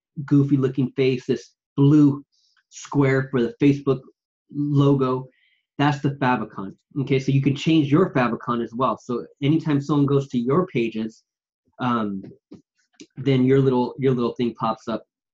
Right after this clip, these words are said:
in the tab, which is really cool. So you change that right there and choose an image. So M O N M O U T H, M-O-M-O,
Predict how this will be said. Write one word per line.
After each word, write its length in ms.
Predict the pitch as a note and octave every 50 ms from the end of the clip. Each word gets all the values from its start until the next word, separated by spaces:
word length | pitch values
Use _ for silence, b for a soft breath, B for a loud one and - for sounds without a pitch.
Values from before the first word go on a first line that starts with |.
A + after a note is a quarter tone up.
| _ -
in 100 | A#2+ G#2+
the 80 | G#2+
tab, 360 | - - - A#2 A2 F#2 - - - _
which 180 | B2+ A2+ - -
is 140 | A2+ G#2
really 220 | G#2+ A#2 A2+ G#2+ G#2 - -
cool. 160 | A#2 G#2 F2 -
So 100 | - A2+
you 80 | A2+
change 240 | A2+ - C3+ C3 A#2+
that 140 | B2+ B2 A#2
right 140 | A#2+ A#2 - -
there 100 | B2+ A#2+
and 100 | A2+ -
choose 200 | - B2+ G#2+ G#2
an 80 | F#2+ - A2+
image. 280 | G#2 G2 F2 - - _ _ _ _ _ _ _ _ _ _
So 160 | _ C#3 C3+
M 200 | C#3+ D#3 D#3 F3
O 100 | F3+ F3+ D3+
N 320 | E3+ E3+ E3 E3 D#3 C#3+ -
M 140 | D3+ D3 D3+
O 100 | D3 C#3+
U 300 | C#3 C#3 D3 C#3+ C#3 C#3
T 320 | - - - C#3+ B2+ B2 - _
H, 640 | C#3 C#3+ D#3 D#3+ E3 D#3 - - - - - - _ _ _ _ _ _ _ C3+
M-O-M-O, 960 | C#3 C#3+ D3 D3 C#3+ - _ C#3+ C#3+ C#3 C#3+ - D3 C#3+ C#3+ C#3 C3+ -